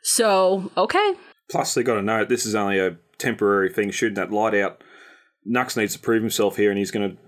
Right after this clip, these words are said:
Speaker 2: grab this winch to, um, to show that he's on their side, but they don't know what damage they've done to the bullet farm. They don't know what the repercussions are gonna be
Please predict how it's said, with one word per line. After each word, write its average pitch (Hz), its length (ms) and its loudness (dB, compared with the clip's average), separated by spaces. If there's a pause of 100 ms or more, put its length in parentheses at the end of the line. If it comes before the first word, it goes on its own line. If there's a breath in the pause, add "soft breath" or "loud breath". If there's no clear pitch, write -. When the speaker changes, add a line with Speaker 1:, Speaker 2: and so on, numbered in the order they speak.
(160)
Speaker 2:
grab 104 200 0
this 98 180 -2
winch 110 380 -2
to, 98 200 2
um, 95 220 -4
to 113 120 -2
show 113 280 2
that 98 80 0
he's 98 140 0
on 98 140 -2
their 98 140 -2
side, 101 420 0
but 90 140 -6 (360 loud breath)
they 131 140 2
don't 117 140 0
know 110 140 0
what 101 200 -2
damage 107 260 0
they've 98 120 0
done 101 180 -2
to 92 40 0
the 92 60 -2
bullet 107 240 2
farm. 95 220 -4
They 101 120 0
don't 95 100 -4
know 95 180 -2
what 95 160 -2
the 101 80 -6
repercussions 98 680 -2
are 95 60 0
gonna 92 180 0
be 98 220 2